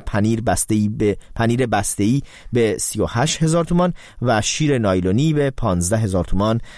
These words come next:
افزایش یافته است. در هفته‌های اخیر افزایش بهای بسیاری از کالاها و اقلام مصرفی از جملة نان در ایران انتقادهای گسترده و اعتراضهای سراسری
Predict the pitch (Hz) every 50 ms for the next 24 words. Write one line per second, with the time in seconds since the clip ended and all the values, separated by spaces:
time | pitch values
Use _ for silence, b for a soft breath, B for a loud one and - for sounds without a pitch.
0 | B B - 95 95 - - - 95 98 - - 82 - - 87 82 - - 110
1 | 98 98 113 - - 107 104 107 110 107 - 180 180 180 - B B B B -
2 | 151 147 - 143 139 131 147 127 120 104 98 117 120 120 120 117 117 113 110 113
3 | 110 101 - - 120 127 151 185 185 160 131 - - 107 95 101 98 107 110 117
4 | 120 120 113 113 B B B B B B B - 107 101 107 113 110 113 120 120
5 | 117 117 117 110 104 92 - - - - 92 - - 139 120 104 101 101 101 113
6 | 101 104 104 104 101 90 b b b b b 104 107 117 131 165 196 214 196 196
7 | 185 185 - 160 170 190 196 208 190 B B B B B - 170 160 165 151 147
8 | 120 139 139 135 120 117 110 - - 104 95 98 117 117 117 104 98 - 104 90
9 | 87 - - 101 101 104 98 - - 98 92 92 90 - - 87 95 98 104 107
10 | 104 101